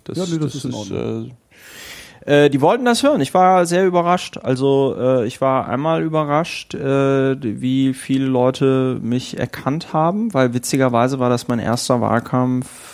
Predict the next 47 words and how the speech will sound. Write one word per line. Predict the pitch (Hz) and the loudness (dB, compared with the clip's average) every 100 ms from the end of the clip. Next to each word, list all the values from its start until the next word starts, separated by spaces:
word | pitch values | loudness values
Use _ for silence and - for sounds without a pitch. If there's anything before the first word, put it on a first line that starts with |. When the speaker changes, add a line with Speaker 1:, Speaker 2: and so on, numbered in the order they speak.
| - - _ - | -20 -20 _ -2
Speaker 1:
nach | 117 113 | 0 0
der | - 110 | 0 0
Abgeordnetenhauswahl, | - - - 113 127 143 143 151 156 175 180 165 165 214 254 254 _ _ - _ _ - | 0 -6 0 2 2 0 -4 -4 -2 -2 -4 -2 -2 -2 -4 -8 _ _ -20 _ _ -6
wo | 123 | -2
Speaker 2:
Naja, | 156 | 0
Speaker 1:
ich | 107 | 2
Speaker 2:
aber | 110 | 2
Speaker 1:
auf | |
der | 104 | 0
Speaker 2:
du | 160 | -2
Speaker 1:
Straße | - 151 165 175 | -2 -2 -2 -6
stand. | - 165 214 107 | -8 -6 -6 -8
Speaker 2:
Ja, | |
aber | 110 98 | -8 -6
du | |
warst | 95 - | -6 -6
halt | 104 | -8
ständig | - 95 98 | -8 -8 -8
im | 90 | -12
Fernsehen. | - 92 110 107 90 92 | -10 -4 -4 -4 -8 0
Also | 120 | 4
Speaker 1:
Ja, | |
ja. | 139 160 147 | 4 4 2
Speaker 2:
gefühlt | 143 | 0
warst | 117 107 120 | -4 -4 -4
du | |
ja | |
durchgehend | 104 113 117 - - 98 | -6 -4 -4 -4 -8 -10
im | 98 98 | -10 -2
Speaker 1:
Ja, | 151 | 2
ja, | 165 165 | 2 2
Speaker 2:
Fernsehen. | 151 | 0
Speaker 1:
aber | 151 151 | 2 2
der, | 131 131 151 147 | -2 -4 -2 -2
der, | 123 143 | -2 -2
der | 139 139 | -2 -2
Witz | 165 - | -4 -6
ist | - | -4
nochmal, | 160 160 156 156 147 | -4 0 0 0 -2
klar, | - 151 156 - | 0 2 2 0
äh, | 117 120 131 127 127 127 123 | -6 -2 -2 -2 -6 -10 -8
das | 135 - | -8 -8
ist | 151 | -6
jetzt | 160 - | -6 -6
nicht | 156 151 | -8 -6
so, | 165 151 | -6 -2
so, | 160 | 0